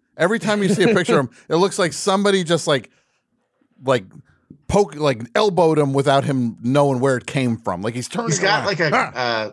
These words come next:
Speaker 2: he grinds his teeth. There's amazing footage of him in a deposition where he was being sued or something. He was clearly on one or two and rocking back and forth, and he was just gnashing his teeth. He's always,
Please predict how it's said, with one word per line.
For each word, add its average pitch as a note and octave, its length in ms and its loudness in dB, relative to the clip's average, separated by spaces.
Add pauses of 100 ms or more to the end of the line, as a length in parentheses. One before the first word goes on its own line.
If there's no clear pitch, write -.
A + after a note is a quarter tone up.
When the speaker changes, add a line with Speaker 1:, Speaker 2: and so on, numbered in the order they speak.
(500)
Speaker 2:
he D3 200 -10
grinds D3+ 420 -4
his - 260 -8
teeth. E3+ 240 -8 (480)
There's C3+ 480 -4
amazing D#3+ 420 0
footage D3+ 320 -4
of A#2+ 100 -6
him C3 140 -4
in A#2 80 -4
a G#2 60 -4
deposition A#2 640 -6
where G2 140 -10
he G2 60 -8
was F#2+ 180 -12
being G2 200 -10
sued G#2 280 -8
or G2 80 -8
something. G2 400 -10 (720)
He D3 140 -4
was C#3+ 300 -4 (240)
clearly E3+ 360 0
on B2+ 320 0
one A2 460 -6
or A#2+ 180 -2
two G#2 560 -6
and A2 160 -6
rocking B2 360 -2
back A#2 240 -2
and G#2+ 100 -16
forth, G#2+ 360 -8
and F#2+ 140 -12
he G2+ 80 -14
was G#2+ 140 -12
just A#2+ 220 -12
gnashing C#3 520 -2
his G#2 200 -12
teeth. A#2 340 -10
He's - 180 -14
always, C3+ 440 -2